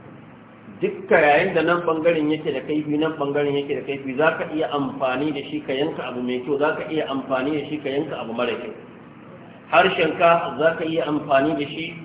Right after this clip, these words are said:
wajen abu mai kyau, ka samu amfaninsa da gajiyarsa a gurin Allah. Haka za ka iya amfani da shi ka haifan ma da kanka matsala a gurin Allah. Annabi ya ce, "Wa zai lamunce min akan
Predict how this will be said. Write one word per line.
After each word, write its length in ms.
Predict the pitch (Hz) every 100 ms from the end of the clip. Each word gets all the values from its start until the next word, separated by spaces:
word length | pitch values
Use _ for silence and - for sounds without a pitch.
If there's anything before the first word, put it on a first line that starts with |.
| - - - - 113
wajen 320 | 127 151 165 175
abu 180 | 151 139
mai 220 | 135 131
kyau, 220 | 180 175 175 175 -
ka 80 | 147
samu 240 | 135 135 170
amfaninsa 720 | 156 147 147 139 156 143 143
da 80 | 120
gajiyarsa 580 | 131 123 156 143 -
a 120 | 135 120
gurin 240 | 131 135 139
Allah. 320 | 143 139 123
Haka 400 | - - - 139 123 - - - - - - -
za 220 | 143 175 -
ka 60 |
iya 180 | 147 156 147
amfani 420 | 151 - 175 160
da 120 | 147 143
shi 160 | 151 147
ka 80 | 147
haifan 400 | 143 151 151 156
ma 100 | 156 135
da 120 | 123
kanka 320 | 156 143 123 127
matsala 440 | 139 151 147 131
a 80 | 113 117
gurin 220 | 123 123
Allah. 240 | 123 117 104 - - - - - - -
Annabi 400 | 135 156 175 160
ya 140 | 156 160 156
ce, 240 | 160 143 - - - - - - - - -
"Wa 380 | 113 127 147 143
zai 160 | 185 170
lamunce 680 | 160 165 160 143 139 160 160
min 180 | 160 156
akan 320 | 135 - 147